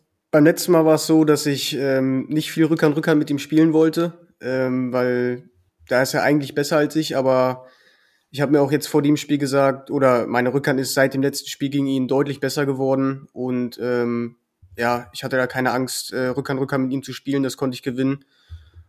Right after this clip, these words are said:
Und gerade bei seinen Aufschlägen wollte ich sehr viel Banane spielen,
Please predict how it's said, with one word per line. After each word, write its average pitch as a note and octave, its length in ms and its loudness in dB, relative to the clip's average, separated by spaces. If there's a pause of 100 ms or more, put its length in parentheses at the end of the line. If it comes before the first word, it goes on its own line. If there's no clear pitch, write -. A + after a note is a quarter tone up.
(160)
Und B2 280 -4
gerade C3 240 0
bei C3 100 4
seinen C3 200 2
Aufschlägen C3 440 -4
wollte C3 160 -4
ich - 60 -10
sehr C3+ 100 -6
viel - 160 -4
Banane C3 400 0
spielen, C#3 400 -4